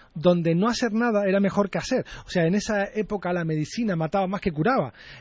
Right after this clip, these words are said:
Eh, era bastante cruel. Eran los, los primeros pasos de la medicina fueron, eh, para olvidar. Y en ese momento, cuando ese médico no daba nada o diluía, o sea,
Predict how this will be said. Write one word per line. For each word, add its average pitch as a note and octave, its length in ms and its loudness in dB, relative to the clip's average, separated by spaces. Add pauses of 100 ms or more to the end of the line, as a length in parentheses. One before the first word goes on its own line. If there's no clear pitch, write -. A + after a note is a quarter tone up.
Eh, D3 200 -12
era F3 140 0
bastante F3+ 460 -2
cruel. F#3+ 480 4
Eran F#3+ 220 4
los, F3 120 2 (120)
los F3+ 440 -2
primeros G#3 500 2
pasos G3+ 340 0
de F#3+ 80 2
la F#3 100 2
medicina F3 400 0
fueron, F#3 320 2 (320)
eh, D#3+ 160 0 (260)
para E3 160 4
olvidar. E3 460 6 (260)
Y E3 120 2
en F3 60 6
ese A3+ 160 4
momento, A#3 480 2
cuando D#3 720 0
ese F3 240 -2
médico F#3 580 0
no D#3 540 0
daba D#3 240 0
nada G3 280 2
o D#3 80 4
diluía, D3 600 2
o B2+ 100 -8
sea, A#2+ 180 -10